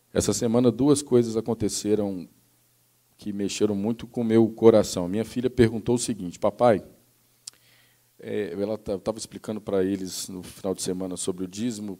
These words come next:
porque na, o domingo passado, na, na, na salinha deles, a, a professora, que eu não, não me lembro quem foi, o tema era dízimo, e a Isabela perguntou o que que era o dízimo, eu fui explicar pra ela. Aí ela falou assim: "Papai, mas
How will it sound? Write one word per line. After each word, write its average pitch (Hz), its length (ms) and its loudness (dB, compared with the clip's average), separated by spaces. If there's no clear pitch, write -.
porque 110 300 -8
na, 110 180 -10
o 107 240 -8
domingo 131 280 2
passado, 117 580 0
na, 95 320 -4
na, 98 200 -12
na 95 140 -8
salinha 113 380 2
deles, 110 680 0
a, 87 460 -12
a - 60 -16
professora, 101 480 -4
que 104 100 -8
eu 101 60 -2
não, 98 80 -10
não 98 260 -12
me 95 80 -10
lembro 95 220 -8
quem 92 160 -10
foi, 127 320 0
o 131 80 -2
tema 143 300 -2
era 143 120 0
dízimo, 98 460 0
e 107 60 0
a 110 60 2
Isabela 113 380 -2
perguntou 123 540 -4
o 123 60 -4
que 151 180 -8
que 143 160 -6
era 123 160 0
o - 20 -4
dízimo, 107 380 -10
eu 92 40 -12
fui - 120 -10
explicar - 320 -4
pra 104 180 -2
ela. 104 240 2
Aí 127 100 -8
ela 151 80 0
falou 135 140 -4
assim: 135 140 0
"Papai, 147 360 4
mas 135 380 -4